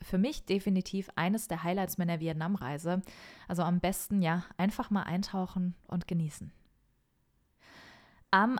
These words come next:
achten Tag holt euch der Reiseveranstalter an eurer Unterkunft ab. Er bringt euch nach My Son, einer unesco-Weltkulturerbestätte, die etwa eine Stunde von Hoi An entfernt liegt.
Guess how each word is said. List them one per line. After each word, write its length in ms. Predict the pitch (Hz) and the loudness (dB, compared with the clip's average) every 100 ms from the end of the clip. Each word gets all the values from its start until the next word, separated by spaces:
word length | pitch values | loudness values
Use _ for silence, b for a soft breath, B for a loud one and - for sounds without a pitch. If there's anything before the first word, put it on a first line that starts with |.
| - | 2
achten 440 | 196 226 - - 196 | 0 2 -2 2 2
Tag 500 | 185 185 185 190 208 | 4 2 2 2 2
holt 240 | 233 - | 2 2
euch 240 | 185 196 190 | 2 2 2
der 180 | 180 | 2
Reiseveranstalter 880 | 160 180 196 175 175 - 180 175 175 | 4 2 0 0 0 2 0 0 0
an 180 | - 202 | 2 2
eurer 460 | 180 185 185 170 - | 4 4 4 2 2
Unterkunft 580 | 240 185 - 156 - | 2 0 -2 -6 -4
ab. 200 | - - - - - - | -8 -4 -6 -6 -6 -2
Er 100 | 190 | 2
bringt 260 | - 262 | 2 2
euch 140 | 202 196 | 2 2
nach 160 | 180 | 4
My 120 | 185 | 4
Son, 380 | 175 - 156 233 - | 2 0 0 0 0
einer 240 | 175 - | -2 2
unesco-Weltkulturerbestätte, 1700 | 185 180 220 - 233 185 180 214 - 175 180 190 160 165 - 160 170 | 4 4 2 -2 -4 0 0 0 -4 -4 -2 0 -2 -2 -2 -2 -2
die 140 | 156 - | -4 -6
etwa 200 | - 160 | -4 -4
eine 300 | - 220 247 | 0 0 0
Stunde 320 | - 190 180 | 2 2 2
von 260 | - 180 | 2 0
Hoi 120 | 165 151 | 0 -2
An 160 | 160 | -2
entfernt 480 | 156 160 - - - | -2 -4 -6 -6 -8
liegt. 320 | - - - | -12 -14 -16